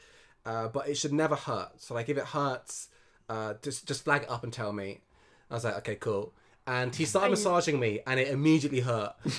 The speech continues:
Speaker 1: And I was like, "I can't tell him this soon. I can't. I." So I just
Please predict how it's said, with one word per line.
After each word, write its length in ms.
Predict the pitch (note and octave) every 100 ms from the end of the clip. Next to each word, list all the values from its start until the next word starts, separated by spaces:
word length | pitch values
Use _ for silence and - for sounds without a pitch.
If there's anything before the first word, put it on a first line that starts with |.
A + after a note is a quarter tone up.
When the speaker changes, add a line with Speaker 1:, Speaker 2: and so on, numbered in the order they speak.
| -
Speaker 1:
And 80 | C#3+
I 40 |
was 100 | G#3
like, 200 | C#3+ D3+
"I 80 | D#3
can't 340 | - E3+ D#3
tell 180 | - C#3
him 160 | B2 A#2
this 160 | A#2+ -
soon. 380 | B2+ A2+ A2 - - -
I 80 | C3
can't. 560 | - C#3+ C3 B2 B2 -
I." 380 | C3+ B2+ B2+ C#3+ E3+ D3+ C3 G2+ - - _ _ _ _ -
So 180 | G3 E3+
I 60 |
just 220 | F3 E3+